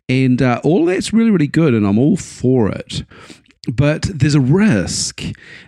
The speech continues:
in that, and I wanna talk today in Coffee with Phil, episode fifty-seven. We're making faith real, uh, today, and, uh, I wanna talk to you about fighting the urge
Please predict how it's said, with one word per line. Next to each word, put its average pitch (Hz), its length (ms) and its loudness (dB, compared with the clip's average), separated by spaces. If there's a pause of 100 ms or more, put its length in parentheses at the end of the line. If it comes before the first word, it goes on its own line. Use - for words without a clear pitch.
(100)
in 120 180 4
that, 85 260 0
and 127 100 0
I 131 40 2
wanna 190 180 2
talk - 580 -2 (160)
today 110 520 0
in 117 260 2
Coffee 170 360 -2
with 175 140 0
Phil, 113 360 2
episode 135 680 -2
fifty-seven. 127 1000 0
We're 123 180 2
making 135 760 2
faith - 800 -4 (1000)
real, 127 560 2 (260)
uh, 95 220 -4
today, 104 500 0 (160)
and, 123 380 2
uh, 123 240 2
I - 20 2
wanna 143 220 4
talk 165 240 0
to 139 100 0
you 123 60 2
about 104 100 -2
fighting 135 340 0
the 107 320 2
urge - 320 -8